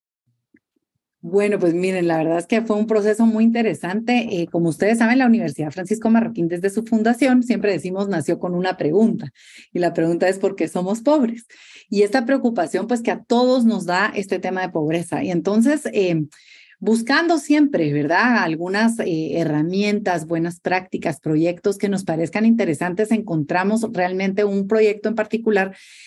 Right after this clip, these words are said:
donde nos parece que está completamente alineado con la misión de la universidad y que sentimos que además, pues, comparte los mismos principios que, que nosotros,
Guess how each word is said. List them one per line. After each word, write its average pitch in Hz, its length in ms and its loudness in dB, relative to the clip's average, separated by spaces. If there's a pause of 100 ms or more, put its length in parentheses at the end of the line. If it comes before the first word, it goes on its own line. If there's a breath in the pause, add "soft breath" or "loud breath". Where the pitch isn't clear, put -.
(160 loud breath)
donde 202 280 2
nos 190 200 0
parece 185 480 0
que 226 380 2
está 180 240 -6
completamente 220 720 0
alineado 196 560 -2
con 185 160 -4
la 165 100 -2
misión 160 260 -4
de 165 120 -2
la 170 40 -2
universidad 170 640 -2
y 220 160 -2
que 226 140 0
sentimos 240 560 2
que 220 100 0
además, 226 400 2 (420 soft breath)
pues, 185 160 -6
comparte 202 460 0
los 240 160 2
mismos 196 400 2
principios 226 960 0
que, 170 320 0
que 170 120 -2
nosotros, 196 680 0